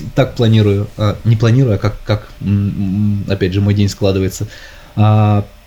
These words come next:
раз в день можно какую-то коротусенькую поездочку запланировать. А, тут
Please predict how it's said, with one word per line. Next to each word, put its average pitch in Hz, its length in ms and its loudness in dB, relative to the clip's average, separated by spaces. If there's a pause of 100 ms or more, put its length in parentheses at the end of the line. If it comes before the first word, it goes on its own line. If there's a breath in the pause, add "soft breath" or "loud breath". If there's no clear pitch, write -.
(420)
раз 123 260 4
в 113 40 0
день 165 360 2
можно 135 340 4
какую-то 120 280 0 (220)
коротусенькую 123 680 2
поездочку 113 540 2
запланировать. 107 680 2 (140)
А, 98 580 0 (400)
тут 107 120 -2